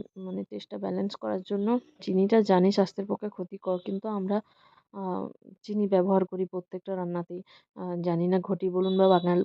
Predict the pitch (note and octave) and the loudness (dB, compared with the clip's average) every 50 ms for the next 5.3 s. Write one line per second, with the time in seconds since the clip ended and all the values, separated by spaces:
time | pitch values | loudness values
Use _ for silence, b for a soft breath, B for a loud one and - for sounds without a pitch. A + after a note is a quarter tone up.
0 | G3+ F#3+ G3 G3 G3 G#3 A3+ b b b b b - F#3+ F#3 F#3 F3+ F3+ F3+ F3+ | 2 2 4 6 6 4 4 b b b b b -12 -8 -2 -2 0 2 2 2
1 | F3+ F#3 F#3 F#3+ F#3+ - - - - F#3 F3+ F3+ F3+ F#3 F#3 F#3 F3+ F#3 F3+ F3+ | 2 2 2 0 0 0 -2 -2 0 2 4 6 4 4 2 0 -2 -2 0 0
2 | F#3 - - - - - F#3+ F3+ F3+ F3+ F#3 F3 F3 F3+ F#3 - - F#3 F3+ F3 | -2 -4 -6 -12 -10 -6 -2 0 2 2 4 4 4 2 2 0 -2 -2 -2 0
3 | F3 E3+ E3+ E3+ E3+ F3+ b b b b b b _ - F3 - G3 F#3 - G#3 | 0 0 -2 -4 -4 -6 b b b b b b _ -18 -14 -12 -12 -8 -6 -6
4 | F#3 F3 G3 G3 G3 G3 F3+ F3 F3+ - F#3 F3 E3+ E3+ F3 F3 - - E3+ F3+ | -4 -2 0 2 4 4 4 4 4 2 2 2 4 4 2 2 0 -2 -4 -2
5 | F3+ E3 E3 E3 E3 E3+ | -2 -2 0 0 -2 -4